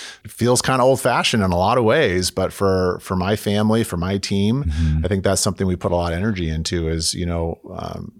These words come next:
Speaker 1: we don't necessarily need to be ridiculously ambitious about growing and selling and, and,
Speaker 2: Mm-hmm.
Speaker 1: uh, bringing on more and more and more. And I think that's what I've learned in the last couple of years is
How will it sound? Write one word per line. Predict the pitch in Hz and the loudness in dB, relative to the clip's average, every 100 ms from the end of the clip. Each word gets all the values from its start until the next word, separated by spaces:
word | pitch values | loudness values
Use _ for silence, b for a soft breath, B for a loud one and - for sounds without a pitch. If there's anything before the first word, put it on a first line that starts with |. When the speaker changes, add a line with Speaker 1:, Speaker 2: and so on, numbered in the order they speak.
| - | -14
Speaker 1:
we | 95 | -8
don't | 87 98 | -2 -2
necessarily | 101 90 87 - 92 90 85 | -2 -2 -2 -2 0 0 0
need | 85 92 95 90 | 0 0 0 -2
to | 95 80 80 80 B B B B B - 120 | -4 -2 -2 -6 B B B B B -14 -6
be | 101 | -2
ridiculously | 90 90 92 107 101 92 98 90 | 0 0 -2 -2 -2 0 0 0
ambitious | 87 87 98 90 80 | -2 0 0 0 0
about | - 82 85 80 | -2 -2 -2 -2
growing | 82 95 92 90 | 2 2 2 0
and | 82 - | 0 0
selling | - 98 92 92 85 | 2 2 2 0 0
and, | 78 76 - | -2 -6 -6
and, | 82 78 78 | -4 0 4
Speaker 2:
Mm-hmm. | 85 82 | 4 4
Speaker 1:
uh, | 78 78 | 0 -4
bringing | 78 104 101 | -2 0 0
on | 90 | 0
more | 92 101 | 0 0
and | 95 | 0
more | 85 | 0
and | 92 | 2
more. | 151 120 90 95 - B B B - | 4 4 4 0 -2 B B B -4
And | 101 | -2
I | |
think | 104 143 | 0 2
that's | 135 - | 0 2
what | 117 | 2
I've | |
learned | 104 110 | 2 2
in | |
the | 107 | 4
last | 101 92 | 2 2
couple | - 98 90 | 0 -2 0
of | |
years | 95 131 117 92 | 2 2 2 0
is | 92 87 - | 0 0 -2